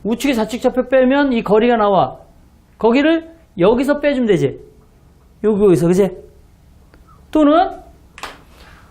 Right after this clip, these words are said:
나는 C의 좌표를 잘 모릅니다. 자, 다시 한번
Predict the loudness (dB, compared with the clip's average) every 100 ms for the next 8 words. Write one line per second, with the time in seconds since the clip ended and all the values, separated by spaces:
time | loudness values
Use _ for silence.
0 | -6 0 2 0 0 0 0 0 0 2
1 | 2 2 0 0 2 2 4 2 -2 -10
2 | -20 _ _ _ _ -10 -6 -4 -4 -2
3 | -2 -2